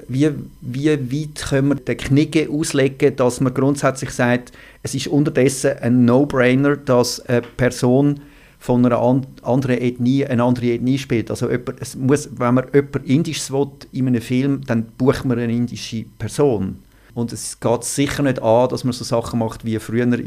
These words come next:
den, äh, fünfziger, sechziger Jahren, wo es ja völlig normal war, wo sich die berühmtesten Schauspielerinnen und Schauspieler dann irgendwie japanisch,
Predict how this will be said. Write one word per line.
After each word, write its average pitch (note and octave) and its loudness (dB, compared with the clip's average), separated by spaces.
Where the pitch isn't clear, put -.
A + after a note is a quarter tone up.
den, A2 -2
äh, G#2+ -6
fünfziger, - -8
sechziger G#2 -6
Jahren, G#2 -4
wo G#2 -10
es G2+ -10
ja G#2+ -6
völlig A2+ -2
normal G#2 -4
war, G2 -12
wo F#2+ -10
sich - -12
die G2 -10
berühmtesten G2+ -2
Schauspielerinnen A2+ -2
und G2 -8
Schauspieler A2 -4
dann G2+ -4
irgendwie G2 -6
japanisch, A2+ -4